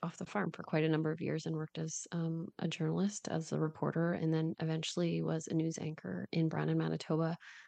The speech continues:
um, for C K X News at six, which was just a local T V station there.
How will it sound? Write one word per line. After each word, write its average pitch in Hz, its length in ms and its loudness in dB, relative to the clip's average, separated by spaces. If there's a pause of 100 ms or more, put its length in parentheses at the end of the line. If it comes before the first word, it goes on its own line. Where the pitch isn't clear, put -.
(200)
um, 160 160 4
for 160 120 0
C - 200 -6
K - 160 -6
X - 180 -8
News 160 220 8
at - 100 -6
six, - 260 0
which - 160 -2
was 165 140 -4
just - 220 -2
a 165 40 -2
local 160 580 0
T 180 120 -2
V 160 140 0
station 160 400 0
there. 160 260 0